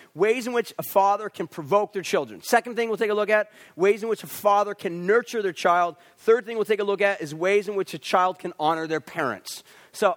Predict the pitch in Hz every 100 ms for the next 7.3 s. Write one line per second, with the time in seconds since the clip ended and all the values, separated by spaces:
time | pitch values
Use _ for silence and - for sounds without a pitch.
0 | - 196 233 240 254 262 247 214 - 247
1 | 240 240 226 - 202 196 220 208 208 175
2 | 143 202 180 - - 247 - 233 185 165
3 | 139 202 233 233 - - - 160 196 196
4 | 165 - - 233 233 233 226 175 175 170
5 | 175 165 220 214 208 202 208 208 - 208
6 | 202 139 156 220 175 196 190 214 208 -
7 | 202 202